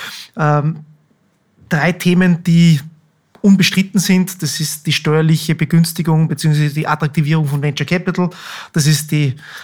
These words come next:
Verbesserung oder Weiterentwicklung der Rot-Weiß-Rot-Card und die neue Rechtsform. Diese drei Themen sind ja virulent, das wird ja schon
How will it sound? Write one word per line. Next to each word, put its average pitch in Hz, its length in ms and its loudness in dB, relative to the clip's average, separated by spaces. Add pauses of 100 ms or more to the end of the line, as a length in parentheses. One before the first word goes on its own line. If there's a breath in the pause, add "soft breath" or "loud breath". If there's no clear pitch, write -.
Verbesserung 165 680 0
oder 156 100 4
Weiterentwicklung 156 680 0
der 151 100 2
Rot-Weiß-Rot-Card 156 840 -2
und 156 400 0
die 151 40 2
neue 147 200 2
Rechtsform. 131 560 -6 (420 loud breath)
Diese 165 220 2
drei 156 180 0
Themen 160 380 0
sind 160 340 2
ja 147 320 0 (100)
virulent, 151 720 -6
das - 220 -10
wird 160 120 -4
ja 147 40 -4
schon 151 320 -4